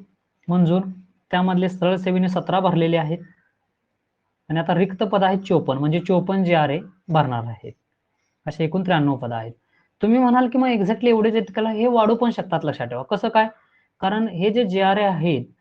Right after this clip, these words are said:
ते समजा जर सरळ सेवेतून जर भरलेली असतील पदं सतरा आणि हे आता promo-, आता हे आमचं जे सिलेक्शन असेल परत सरळ सेवेतून नाही होणार, हे प्रमोशननं वरती जाणार, म्हणजे हे बासष्ट मध्ये एसआरए मध्ये येणार, एसआरए परत एपी मध्ये जाऊ शकतात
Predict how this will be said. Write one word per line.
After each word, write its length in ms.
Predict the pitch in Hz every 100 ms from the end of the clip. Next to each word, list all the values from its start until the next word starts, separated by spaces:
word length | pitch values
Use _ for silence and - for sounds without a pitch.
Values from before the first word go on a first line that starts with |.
| _ _ -
ते 80 | 202
समजा 220 | 214 202
जर 120 | 202
सरळ 300 | 208 - 196
सेवेतून 500 | 196 202 196 190 202
जर 120 | 196 202
भरलेली 420 | 196 160 165 180
असतील 340 | 185 185 180
पदं 280 | 175 143 127
सतरा 420 | - - 160 135 - _ _ _ -
आणि 460 | 165 190 190 190 170
हे 180 | - 190
आता 140 | 190
promo-, 520 | 208 214 214 226 -
आता 200 | 180 185
हे 180 | 208 202
आमचं 300 | 202 202 226
जे 200 | 233 240
सिलेक्शन 460 | 240 226 226 233 226
असेल 240 | 233 226 226
परत 140 | 240
सरळ 220 | 240 233
सेवेतून 320 | 233 226 226
नाही 160 | 220 190
होणार, 200 | 151 131 139 _ _ _ _ _ -
हे 60 |
प्रमोशननं 540 | 220 233 240 240 226 220
वरती 280 | 185 160
जाणार, 260 | 139 127 113 - _ _ _
म्हणजे 200 | 170 190
हे 120 | 214 226
बासष्ट 520 | 196 202 196 208 233
मध्ये 240 | 220 220
एसआरए 380 | 208 180 208 202
मध्ये 260 | 196 190 190
येणार, 240 | 170 175
एसआरए 380 | 165 165 180 190
परत 240 | 185 196
एपी 220 | 185 185
मध्ये 220 | 190 185 180
जाऊ 140 | 175
शकतात 320 | 175 156 165